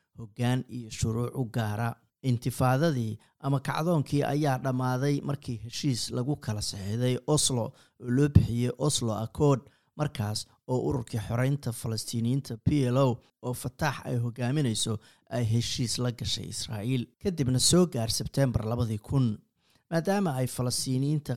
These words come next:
Gaza iyo West Bank weli ku hoos nool yihiin gumaysiga Israa'iil, xiisadda ayaa mar kale qaraxday, taasoo keentay kacdoonkii ama intifaadadii labaad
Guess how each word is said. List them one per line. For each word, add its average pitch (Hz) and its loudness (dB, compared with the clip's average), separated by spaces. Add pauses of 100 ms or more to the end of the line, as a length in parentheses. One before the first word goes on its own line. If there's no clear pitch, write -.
Gaza 117 -2
iyo 117 0
West 131 0
Bank 113 0
weli 120 -4
ku - -2
hoos 110 4
nool 135 2
yihiin 117 0 (320)
gumaysiga 123 -2
Israa'iil, 117 -4 (400)
xiisadda 143 0
ayaa 120 0
mar 131 0
kale 101 -6
qaraxday, 101 -6 (420)
taasoo 120 2
keentay 117 -6 (300)
kacdoonkii 127 0
ama 120 -2
intifaadadii 113 -6
labaad 110 -2